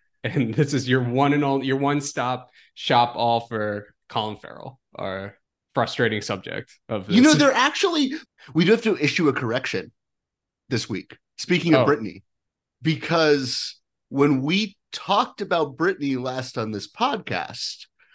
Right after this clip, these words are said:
Speaker 2: which was The Recruit, I think.
Speaker 1: Yes.
Speaker 2: We
Speaker 1: Yes.
Speaker 2: c-,
Speaker 1: It was
Speaker 2: we
Speaker 1: Recruit. Yes, because, um, well, they were at the red carpet together.
Speaker 2: So,
Speaker 1: and then,
Speaker 2: yeah.
Speaker 1: uh, who's the, who's the female lead? Bridget Moynahan?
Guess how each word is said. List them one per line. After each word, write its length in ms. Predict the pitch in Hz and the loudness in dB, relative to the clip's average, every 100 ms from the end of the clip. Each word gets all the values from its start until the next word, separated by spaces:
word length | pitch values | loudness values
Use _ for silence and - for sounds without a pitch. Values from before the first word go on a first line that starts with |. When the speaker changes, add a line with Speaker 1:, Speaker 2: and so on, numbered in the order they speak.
| _ - | _ -2
Speaker 2:
which 260 | 120 120 | -2 0
was 240 | - 123 - | 0 0 0
The 140 | 127 | 0
Recruit, 720 | 120 117 113 - 151 233 294 - - | 2 0 -4 -4 -2 -2 -4 -12 -8
I 180 | 220 269 | -6 -6
think. 540 | 262 339 349 359 - - - | -6 -4 -4 -4 -10 -12 -10
Speaker 1:
Yes. 1000 | 131 117 117 117 113 117 92 - - _ 127 | -6 -6 -4 -4 -2 -2 -2 -12 -18 _ -6
Speaker 2:
We 240 | 143 185 | 0 2
Speaker 1:
Yes. 160 | 202 - - | 0 -4 -4
Speaker 2:
c-, 80 | |
Speaker 1:
It 40 | 123 | 0
was 140 | 123 | 0
Speaker 2:
we 120 | 175 127 | 0 -2
Speaker 1:
Recruit. 600 | 123 - 147 156 160 - 135 | -2 0 2 2 0 -8 -4
Yes, 320 | 127 123 123 | 2 2 0
because, 560 | - 131 135 123 123 135 | -2 0 2 2 0 -6
um, 640 | 127 117 113 110 107 107 - _ _ _ _ _ - | -2 0 0 -2 -6 -8 -10 _ _ _ _ _ -2
well, 180 | 131 | 0
they 100 | 139 | 4
were 100 | 156 | 6
at 180 | 151 165 | 6 4
the 60 | 202 | 2
red 200 | 175 160 | 2 0
carpet 320 | 143 127 127 | -2 -2 -6
together. 540 | 117 113 107 107 107 | -6 -6 -4 -2 -4
Speaker 2:
So, 240 | 101 - 156 | 0 2 2
Speaker 1:
and 160 | 120 | 2
then, 200 | 123 120 | 2 4
Speaker 2:
yeah. 340 | 127 120 120 - | 4 4 2 0
Speaker 1:
uh, 40 | - | -2
who's 260 | 196 202 | -4 -2
the, 280 | 240 202 - | -2 -2 -4
who's 200 | 202 202 | -10 -8
the 100 | - | -8
female 360 | 277 208 208 208 | -6 -4 -4 -4
lead? 300 | 208 208 165 - | -4 -6 -8 -4
Bridget 260 | 147 147 | -2 -2
Moynahan? 580 | 117 123 147 165 170 170 | -4 -4 -4 -4 -6 -8